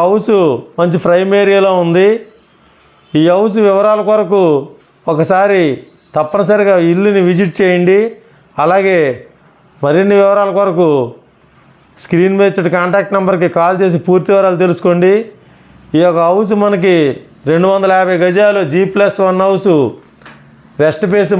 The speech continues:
ముప్పై మూడు అడుగుల రోడ్డుతో ఉన్నటువంటి నందమూరి నగర్లో ఉన్నటువంటి ఈ యొక్క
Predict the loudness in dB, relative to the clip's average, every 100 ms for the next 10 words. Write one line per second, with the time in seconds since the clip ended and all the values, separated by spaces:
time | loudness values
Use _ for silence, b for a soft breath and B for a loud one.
0 | -2 0 0 2 2 4 2 2 2 2
1 | 0 0 0 0 0 0 -2 0 0 0
2 | 0 2 0 0 -2 -2 0 2 0 0